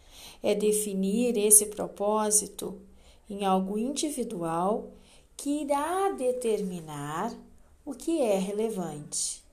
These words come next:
Desta forma,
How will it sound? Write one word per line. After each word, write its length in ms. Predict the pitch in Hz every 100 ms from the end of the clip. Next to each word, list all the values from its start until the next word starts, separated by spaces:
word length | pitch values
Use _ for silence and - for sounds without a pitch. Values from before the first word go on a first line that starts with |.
| - - - - - - - - - - -
Desta 640 | 208 240 294 339 - 214
forma, 760 | 190 - 208 196 185 185 170